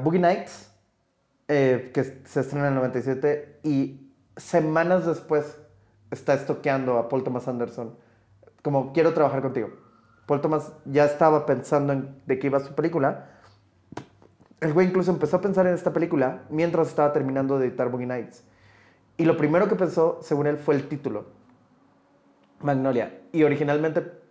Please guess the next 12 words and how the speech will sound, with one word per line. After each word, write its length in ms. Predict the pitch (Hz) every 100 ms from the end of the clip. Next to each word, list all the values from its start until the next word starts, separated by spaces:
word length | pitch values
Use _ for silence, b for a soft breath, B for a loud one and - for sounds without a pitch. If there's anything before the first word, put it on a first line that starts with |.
| _ _ -
dijo, 600 | 139 135 143 135 123 - 131
"Güey, 260 | 170 151
va 80 | 139
a 40 |
ser 160 | 147 170
una 180 | 175 -
película 320 | 139 151 143
pequeña 400 | - 131 143 147
con 160 | 143 120
muy 180 | 127
pocos 240 | 131 135 139
personajes 640 | 143 135 131 123 139 135